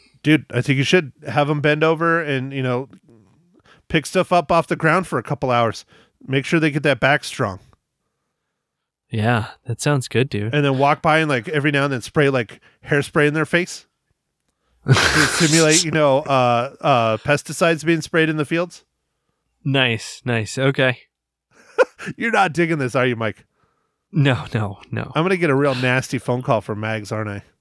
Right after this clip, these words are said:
Speaker 2: You might, you might. I don't know, man. We'll, we'll, we'll figure out. We'll put 'em to work, man. I, I think we could find something, right? Like, maybe we can get 'em. Oh, you know, with Chat G P T, dude, I think they could work somebody's job.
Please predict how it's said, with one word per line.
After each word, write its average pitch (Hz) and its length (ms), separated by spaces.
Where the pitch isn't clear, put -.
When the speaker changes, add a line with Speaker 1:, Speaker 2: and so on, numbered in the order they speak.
Speaker 2:
You 135 160
might, 113 340
you 123 140
might. 110 240
I 196 200
don't 226 140
know, 208 160
man. 139 240
We'll, 202 220
we'll, 240 220
we'll 269 120
figure 220 320
out. 175 140
We'll 262 100
put 277 180
'em 202 120
to 139 80
work, 120 300
man. 143 240
I, 180 200
I 214 120
think 240 240
we 139 100
could 123 140
find 113 280
something, 127 440
right? 160 320
Like, 143 500
maybe 190 300
we 208 140
can 202 140
get 202 160
'em. 190 180
Oh, 151 220
you 139 120
know, 165 140
with 147 260
Chat 190 240
G 180 140
P 165 160
T, 190 240
dude, 190 300
I 165 100
think 208 200
they 202 100
could 165 160
work 165 200
somebody's 156 380
job. 143 380